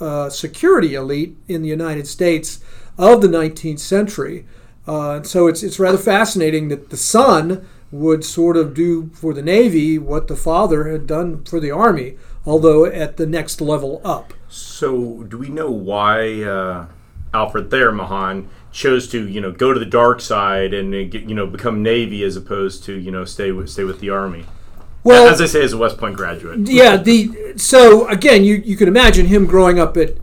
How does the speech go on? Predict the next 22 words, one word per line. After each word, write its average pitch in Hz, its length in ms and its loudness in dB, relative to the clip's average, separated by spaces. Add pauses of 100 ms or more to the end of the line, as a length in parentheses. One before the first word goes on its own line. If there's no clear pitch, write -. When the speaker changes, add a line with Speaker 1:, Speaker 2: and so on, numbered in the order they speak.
Speaker 1:
at, 156 380 -6 (160)
at 156 340 -8 (160)
West 220 400 2
Point, 139 380 -6
which 165 220 -4
was 147 120 -10
where 180 220 4
he 208 100 2
spent 208 280 0
his 175 160 -2
childhood 196 580 0
and 160 120 -2
all 175 140 0
of 165 120 -2
his 160 120 -6
formative 175 460 -4
years 175 300 2
as 131 120 -12
an 147 80 -8
adolescent 165 600 -6
was 151 240 -12
i-, 175 320 -10